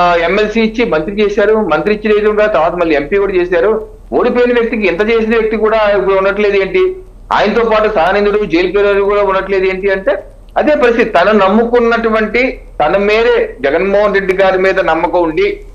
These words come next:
అతని మీద అచంచలమైన విశ్వాసం ఉన్నటువంటి కార్యకర్త, నాయకుడు కూడా ఆయనతో ఉండే పరిస్థితి లేదు అంటే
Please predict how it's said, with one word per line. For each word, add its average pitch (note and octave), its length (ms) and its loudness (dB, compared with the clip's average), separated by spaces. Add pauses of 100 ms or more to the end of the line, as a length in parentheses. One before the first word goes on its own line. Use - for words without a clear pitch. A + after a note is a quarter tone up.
(640)
అతని G3 240 2
మీద G#3 160 2
అచంచలమైన G#3+ 600 2
విశ్వాసం F#3+ 600 0
ఉన్నటువంటి F#3 800 0
కార్యకర్త, F3 580 0
నాయకుడు E3 520 0
కూడా E3 320 2
ఆయనతో E3+ 420 0
ఉండే E3 360 0
పరిస్థితి D#3+ 500 -2
లేదు D3 400 4
అంటే - 520 0